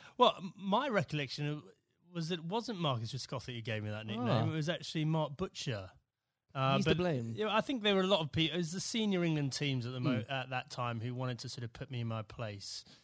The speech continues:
Speaker 1: and make sure that I didn't get above my station. So, um,
Speaker 2: Uh,
Speaker 1: thankfully, it didn't
Speaker 2: <laughs>
Speaker 1: particularly stick other than within those group of players.
Speaker 2: And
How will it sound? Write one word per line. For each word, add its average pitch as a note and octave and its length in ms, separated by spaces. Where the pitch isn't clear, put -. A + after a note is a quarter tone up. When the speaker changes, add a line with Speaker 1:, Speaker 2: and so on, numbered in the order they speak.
Speaker 1:
and A#2 120
make A#2 180
sure A#2+ 280
that A2 120
I A2+ 140
didn't A#2 260
get A2+ 180
above A2+ 300
my G#2+ 180
station. G#2+ 540
So, A2 420
um, G#2+ 240
Speaker 2:
Uh, - 60
Speaker 1:
thankfully, G3+ 320
it E3+ 40
didn't F3 260
Speaker 2:
<laughs> - 0
Speaker 1:
particularly D3+ 640
stick - 600
other B2+ 200
than A#2+ 180
within A#2+ 240
those A#2 240
group A#2 240
of A2+ 120
players. G2+ 520
Speaker 2:
And F3+ 360